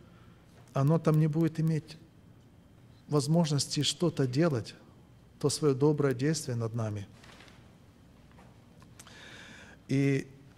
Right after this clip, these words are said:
мы сейчас будем молиться, друзья. И я бы хотел, чтобы мы все, э, может быть, увидели себя, и пускай Дух Святой нам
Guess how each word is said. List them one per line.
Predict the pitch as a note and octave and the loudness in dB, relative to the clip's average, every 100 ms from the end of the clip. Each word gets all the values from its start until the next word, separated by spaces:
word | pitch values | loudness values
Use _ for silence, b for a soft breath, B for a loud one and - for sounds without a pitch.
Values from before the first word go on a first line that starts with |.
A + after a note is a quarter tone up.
| - | -8
мы | E3+ E3+ | 2 2
сейчас | - D#3 | 2 0
будем | C3+ D#3 D3+ | 0 0 2
молиться, | C#3 C#3 D3 - G#2+ | 2 2 2 0 -6
друзья. | G#2 A2+ G#2+ G#2+ F#2+ - - - | -4 -6 -2 -2 -4 -10 -20 -8
И | C3+ | 0
я | D3 | 0
бы | D3 | 0
хотел, | - C#3 - D3+ B2+ - B B B | -2 -6 -2 -2 -2 -10 B B B
чтобы | - B2+ C#3 | -6 -2 0
мы | D3+ | 0
все, | - D3 C3 - - - - - - - - - - - - B B B B | 0 -2 -2 -6 -20 -20 -20 -20 -20 -20 -20 -20 -20 -20 -20 B B B B
э, | C3+ | -2
может | C3 D3+ C#3 | 0 2 0
быть, | C#3+ - | -2 0
увидели | D3 D#3+ D#3 C3 A#2 | 0 0 0 0 -2
себя, | - C3 C#3+ D3+ C3+ - - B B B B - | -4 -2 2 2 0 -8 -20 B B B B -8
и | C3+ | -6
пускай | D3+ - E3 | -6 -2 0
Дух | D3 D3+ | 0 -2
Святой | - C3 D3+ | -4 -4 -2
нам | C#3+ C3 | -2 -2